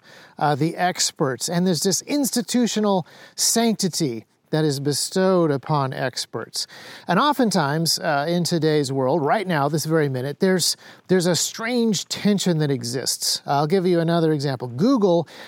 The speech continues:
uh, and Facebook are kind of being sued by a conglomeration of newspapers.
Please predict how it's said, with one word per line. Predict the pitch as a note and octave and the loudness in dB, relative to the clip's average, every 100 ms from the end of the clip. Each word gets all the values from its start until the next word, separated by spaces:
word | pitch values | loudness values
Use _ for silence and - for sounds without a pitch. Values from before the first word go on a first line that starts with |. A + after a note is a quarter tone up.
| - | -4
uh, | D#3 C#3 | 0 0
and | F#3 F3 | 2 0
Facebook | D3+ G3 A3+ A3 - C#3 B2+ - | 0 0 2 0 0 -2 -2 -4
are | E3 | -6
kind | - - G#3 C4 A#3 | -6 -4 0 2 2
of | D#3+ | 2
being | D3+ D#3 C#3+ | 0 0 0
sued | - - A3+ G3+ C#3+ D3 C3 | -2 -2 2 2 2 0 0
by | C#3 C3+ C#3+ | 0 0 0
a | C#3+ C3+ | -4 -6
conglomeration | - - E3+ C#3 D#3 F3+ F#3+ F#3 F3+ E3+ - D#3+ | -10 -6 -4 -2 0 0 2 2 2 0 0 -2
of | D#3 C#3 | -2 0
newspapers. | D#3+ G#3+ F#3 - B2+ - - | 2 2 0 -2 -4 -4 -14